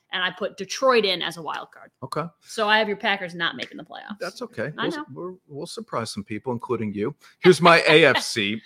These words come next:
Speaker 2: and I've been on this team for a while. If you see the show, listen to the show, whatever, you know that a few weeks ago I said the Dolphins are gonna win the A F C East.
Speaker 1: You're
Speaker 2: I'm
Speaker 1: sticking
Speaker 2: staying
Speaker 1: with it.
Speaker 2: with Miami here.
Speaker 1: Sticking with it.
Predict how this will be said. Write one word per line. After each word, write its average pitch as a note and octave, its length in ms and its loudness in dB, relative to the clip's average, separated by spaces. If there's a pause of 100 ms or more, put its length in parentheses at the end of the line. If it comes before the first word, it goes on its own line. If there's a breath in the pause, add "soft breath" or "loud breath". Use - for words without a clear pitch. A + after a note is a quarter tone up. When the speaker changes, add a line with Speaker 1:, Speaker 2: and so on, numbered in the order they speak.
Speaker 2:
and B2+ 120 6
I've B2+ 140 6
been C3+ 100 8
on C3 140 4
this B2+ 160 -4
team C3 180 -2
for B2 160 0
a A2+ 60 4
while. A#2 340 4
If - 160 -6
you G#2 80 -10
see A#2 300 -8
the A2+ 80 -4
show, A2+ 260 -2
listen A2 200 -4
to G#2+ 100 -10
the - 20 -12
show, G2+ 440 -6
whatever, G#2 440 -4 (280 soft breath)
you A2+ 140 -4
know A2 380 6
that G#2 260 0
a G2+ 80 -10
few A2+ 200 -8
weeks A2 300 -6
ago G2+ 120 -4
I G2+ 60 -2
said G2 180 -10
the G2 60 -12
Dolphins G#2+ 500 -4
are G#2+ 80 -6
gonna G2+ 160 -6
win G2+ 120 -6
the G2 140 -6
A G2+ 120 -2
F G2 80 -6
C - 160 -16
East. G#2 280 -10
Speaker 1:
You're - 100 -8
Speaker 2:
I'm - 40 -12
Speaker 1:
sticking C4 300 -2
Speaker 2:
staying A2 220 2
Speaker 1:
with G#2+ 80 -4
it. - 20 -6
Speaker 2:
with - 140 -12
Miami G2+ 420 -4
here. G2+ 280 -6
Speaker 1:
Sticking A3 520 -14
with G#3 160 -8
it. - 180 -10